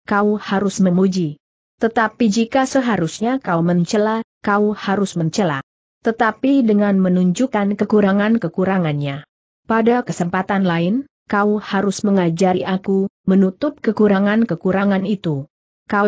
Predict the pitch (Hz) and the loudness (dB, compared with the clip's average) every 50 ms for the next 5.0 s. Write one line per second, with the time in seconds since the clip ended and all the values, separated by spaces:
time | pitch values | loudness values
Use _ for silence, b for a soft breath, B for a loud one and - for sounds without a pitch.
0 | 208 190 208 202 196 202 208 208 208 196 196 196 190 190 175 185 175 - - 208 | 2 2 2 2 2 2 2 2 2 2 2 2 2 2 2 0 -2 -2 2 2
1 | 202 202 196 190 196 190 - 247 240 233 226 202 190 175 165 165 165 170 185 185 | 4 4 4 2 0 -2 0 0 0 2 2 2 2 2 2 2 2 0 0 -2
2 | - - 220 185 202 208 - - 165 143 135 151 _ _ _ _ _ _ _ _ | -2 -4 -2 -2 -2 -2 -4 -4 -4 -4 -4 -8 _ _ _ _ _ _ _ _
3 | - 226 226 - 233 220 220 _ - - 220 226 233 - - 220 - 226 220 226 | -4 -4 -2 0 -2 -2 -2 _ -8 -2 -2 -2 -2 -2 -6 -6 -2 -2 0 0
4 | 233 226 226 226 233 247 _ _ _ _ 180 175 180 175 170 180 185 156 143 139 | 0 0 0 0 0 -2 _ _ _ _ -2 0 2 2 4 2 2 0 -2 -6